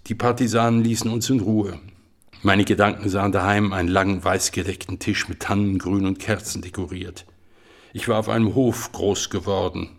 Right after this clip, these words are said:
Alle Knechte und Mägde, festlich angezogen, ließen sich weiße Wurst mit polnischer Tunke und Sauerkraut, Schlesier kennen dies, anschließend Karpfen, hinterher Mohnklöße schmecken.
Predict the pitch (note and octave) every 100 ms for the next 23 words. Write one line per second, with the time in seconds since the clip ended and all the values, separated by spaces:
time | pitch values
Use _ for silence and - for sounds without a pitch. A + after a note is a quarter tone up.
0 | _ - A2+ A2 - A#2 A#2 G#2+ G#2 G2+
1 | A2 B2 A#2+ A2 - - B2 - - A2
2 | - A#2+ A2+ G#2+ - A#2+ A2+ A2+ G#2+ -
3 | - A2 G#2+ G#2+ G2 G2+ G2 A2+ G#2+ A#2
4 | G2 A#2 A2+ - G#2+ G#2+ - B2 A#2+ G#2+
5 | A#2+ - - D#3+ - C3+ C3+ - - -
6 | F#2 D3 B2 F#2+ - F2 F2 - - -
7 | - - F#2 G2 F#2+ F#2+ F#2 - A2 F#2+
8 | F#2 F#2 - - - - - - A#2 -
9 | G#2+ - G#2 - C3+ B2 - - G#2+ A#2
10 | A2+ G2+ A2 G2+ A2+ A2 G#2 - G2 F#2
11 | F2 - F#2 - F#2+ F2+ - E2 D#2+